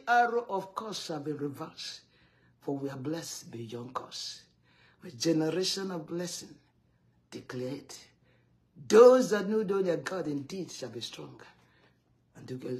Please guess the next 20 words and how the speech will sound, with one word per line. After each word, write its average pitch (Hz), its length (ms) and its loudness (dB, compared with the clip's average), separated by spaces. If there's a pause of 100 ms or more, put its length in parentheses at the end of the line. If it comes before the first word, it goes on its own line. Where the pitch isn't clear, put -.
(260)
great 123 220 -10
exploit. - 560 -16 (480)
The - 80 -18
Bible 190 500 4
said 190 400 -2
that 170 180 -2
greater 180 340 -2
is 175 180 -4
he 185 100 -10
that 170 200 -6
is 147 120 -12
in 151 140 -6
you 175 160 -8
than 135 160 -6
he 147 160 -12
that 120 160 -14
is - 60 -16
in 107 100 -14
the 107 80 -12
world. 107 240 -16